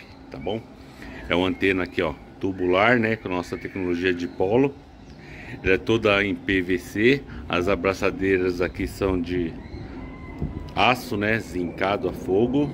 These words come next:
pra aguentar a temperatura, ó. Os parafusos também. E uma base de alumínio aqui, tá? E aqui vai outros grampos iguais a esses aqui, ó. Tá bom?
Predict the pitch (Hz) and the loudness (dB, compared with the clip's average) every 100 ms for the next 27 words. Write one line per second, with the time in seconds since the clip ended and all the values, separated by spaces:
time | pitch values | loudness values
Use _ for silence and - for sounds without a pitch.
0 | - 101 98 98 87 104 101 90 85 113 | -2 0 0 -2 -2 -2 0 -2 -2 4
1 | 127 135 90 80 - - - - - - | 6 6 2 -2 -12 -16 -16 -16 -16 -16
2 | - - - - - - - 90 90 85 | -18 -16 -16 -16 -16 -14 -2 2 2 0
3 | 92 87 87 - 82 82 107 131 147 143 | -4 -4 -6 -6 -2 2 6 6 4 0
4 | - - - - - - - - - - | -8 -20 -20 -20 -20 -20 -20 -18 -18 -16
5 | - - 101 110 107 90 104 113 113 110 | -14 -4 2 6 6 6 6 6 2 2
6 | 113 113 127 120 104 101 104 - 80 - | 4 6 4 4 2 0 -2 -4 -10 -4
7 | 85 95 - - - - - - - 85 | -2 -2 -6 -14 -14 -14 -14 -14 -2 0
8 | 87 107 104 107 127 - 123 90 98 113 | 2 4 6 6 6 2 -4 -2 2 4
9 | 123 123 110 113 90 98 110 120 123 120 | 2 0 -2 -2 2 4 6 6 6 4
10 | 117 120 120 110 117 120 - 85 73 - | 4 2 -2 -2 -2 -2 -4 -4 -4 -10
11 | - - - - - - - - - 80 | -12 -12 -12 -12 -10 -10 -10 -10 -6 0
12 | 113 | 0